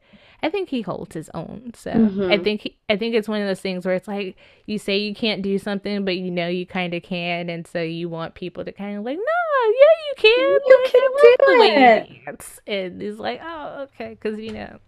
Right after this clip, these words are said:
Speaker 1: I can't really, like, do the Carlton like that. It's like, "Nah,
Speaker 2: Yeah.
Speaker 1: it's great. What are you talking about?" <laughs> So,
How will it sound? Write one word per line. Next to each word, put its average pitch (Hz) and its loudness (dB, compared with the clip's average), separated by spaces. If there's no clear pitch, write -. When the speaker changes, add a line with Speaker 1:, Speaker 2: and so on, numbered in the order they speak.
Speaker 1:
I 233 -6
can't 247 -6
really, 202 -4
like, 185 -10
do 208 -4
the 180 -8
Carlton 185 -8
like 175 -14
that. - -10
It's - -14
like, 440 -10
"Nah, 202 2
Speaker 2:
Yeah. 170 4
Speaker 1:
it's 180 -4
great. 269 -8
What 277 -10
are 330 -12
you 330 -12
talking 277 -12
about?" - -16
<laughs> - -20
So, 302 0